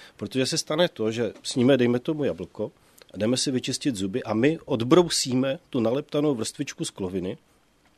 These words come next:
A když to děláme každý den, tak se té skloviny časem můžeme úplně zbavit.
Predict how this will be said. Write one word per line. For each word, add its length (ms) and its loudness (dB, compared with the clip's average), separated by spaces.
A 60 2
když 160 -2
to 100 0
děláme 320 6
každý 360 2
den, 260 4
tak 140 -6
se 140 2
té 140 2
skloviny 380 -2
časem 340 -2
můžeme 300 -2
úplně 400 0
zbavit. 340 -2